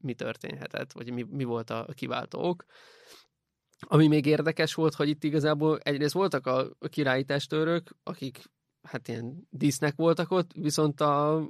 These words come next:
a király segítője meg biccentett valami csávónak, valami civilruhás királyi testőrnek, aki meg rendet rakott, szóval, hogy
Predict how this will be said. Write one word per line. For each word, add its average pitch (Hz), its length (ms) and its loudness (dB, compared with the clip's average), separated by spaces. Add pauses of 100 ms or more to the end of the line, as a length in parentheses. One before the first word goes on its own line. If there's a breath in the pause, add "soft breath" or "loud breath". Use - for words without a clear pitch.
(420)
a - 120 -4
király 143 320 4
segítője 127 600 0
meg 127 260 -2
biccentett 120 720 -4
valami 123 320 -2
csávónak, 143 560 2
valami 135 320 0
civilruhás 127 920 0 (220)
királyi 139 360 0
testőrnek, 156 500 0
aki 147 200 -2
meg 151 360 0
rendet 107 400 -2
rakott, 120 260 -6
szóval, 139 200 -2
hogy 143 240 -2